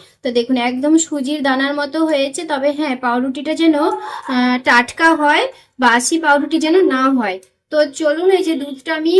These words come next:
উনুনে কড়া-, হ্যাঁ, জাল করতে বসিয়ে দিয়েছিলাম,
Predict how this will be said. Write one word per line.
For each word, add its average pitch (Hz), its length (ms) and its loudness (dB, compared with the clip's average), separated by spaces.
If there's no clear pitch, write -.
উনুনে 302 400 -4
কড়া-, 277 420 -4
হ্যাঁ, 285 180 -4
জাল 254 280 -2
করতে 285 300 -4
বসিয়ে 285 320 -6
দিয়েছিলাম, 320 360 -8